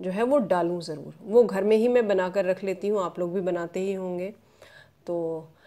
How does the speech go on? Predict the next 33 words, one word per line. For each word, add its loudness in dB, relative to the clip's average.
उसको 4
मैं 8
पहले 8
ही 8
मैंने 8
साथ 2
में 4
ही 4
डाल 4
दिया 4
है 2
ताकि 2
लम्प्स 2
वगैरह 4
भी 0
ना 4
बने, 4
गुठलियाँ 4
वगैरह, 0
और 0
ठंडे 2
दूध -2
में 2
ही 2
डाल 2
दिया 2
है। 0
ठंडा 0
मतलब -2
रूम 2
टेम्परेचर 0
पे 2
था। -6